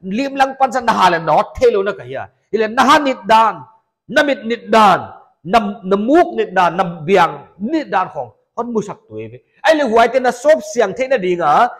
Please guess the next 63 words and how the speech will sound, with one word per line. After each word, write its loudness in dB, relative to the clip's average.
ya -2
adan 0
ma -2
azanga. -6
He, -12
cha -14
he -6
da -12
he -8
thuak -8
ke -10
di -14
lo. -8
Na -4
lim -2
lang 0
ina 0
he 0
the -2
le 0
kiat -4
ke -6
le -2
chil -8
na -6
mul -6
te -10
ke -14
ngai -14
lo -8
de -16
ve. -20
Huai 4
ja 0
kin -8
ya 2
lim -4
lang 0
in -6
atup -6
pen -6
kha, -6
hon -6
ki -6
mu -8
su -14
a -14
sak -16
di. -20
Ai -2
ya, 0
ai 4
le 2
ya 0
lim -6
lang -6
zo -2
chiang 2
a -2
poi -6
mo -10
de -14
bang. -10